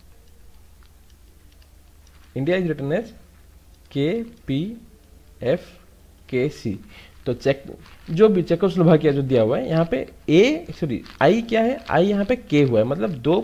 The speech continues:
positions आगे गया है। एन क्या आ गया, दो positions फिर से आगे। D क्या आ गया, फिर से दो positions आगे। आई फिर से दो positions आगे और ए दो positions आगे।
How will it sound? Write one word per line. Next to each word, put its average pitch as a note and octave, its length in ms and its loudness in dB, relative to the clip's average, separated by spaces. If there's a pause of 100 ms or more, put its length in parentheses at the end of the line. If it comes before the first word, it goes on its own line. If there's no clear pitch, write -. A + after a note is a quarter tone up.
(100)
positions D3+ 400 -6
आगे B2+ 280 0
गया G2+ 200 -4
है। G2+ 160 -8 (680)
एन G3+ 240 4
क्या A#3 220 2
आ - 20 4
गया, A#3+ 300 -2
दो F3 260 0
positions G3+ 380 -4
फिर D3+ 160 0
से D3+ 120 -2
आगे। G#2+ 340 -2 (340)
D D3 280 0
क्या A3+ 200 0
आ A3 40 0
गया, A#3 180 -2
फिर E3+ 160 -4
से G3 100 -4
दो E3 160 0
positions D#3+ 320 -6
आगे। A2 320 -2 (340)
आई G#3 300 2 (200)
फिर C3+ 100 -2
से G3 120 -4
दो F#3 160 0
positions G3 300 -6
आगे F#3 240 -2
और D#3+ 200 0
ए E3+ 240 0
दो D3 180 -2
positions D3 300 -6
आगे। A2 240 -2